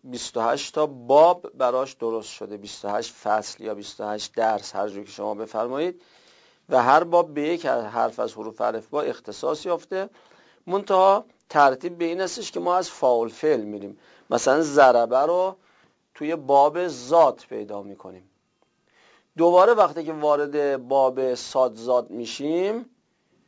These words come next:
خود زاد رو که پیدا می‌کنیم،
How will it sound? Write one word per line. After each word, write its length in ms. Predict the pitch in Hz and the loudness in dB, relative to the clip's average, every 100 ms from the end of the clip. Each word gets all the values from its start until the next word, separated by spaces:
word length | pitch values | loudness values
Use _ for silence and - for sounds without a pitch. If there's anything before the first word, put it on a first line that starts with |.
| _ _ _ _ | _ _ _ _
خود 480 | - - 208 247 190 160 139 123 - _ _ _ _ _ _ _ _ | -18 -2 2 4 6 6 4 0 -6 _ _ _ _ _ _ _ _
زاد 520 | 139 127 127 156 147 139 | -16 -6 6 8 6 4
رو 140 | 143 | -6
که 180 | 143 135 | -6 -6
پیدا 380 | 135 135 123 123 | -6 -4 -2 -2
می‌کنیم، 800 | 123 120 120 135 160 185 202 | -6 -6 -6 -4 -4 -4 -6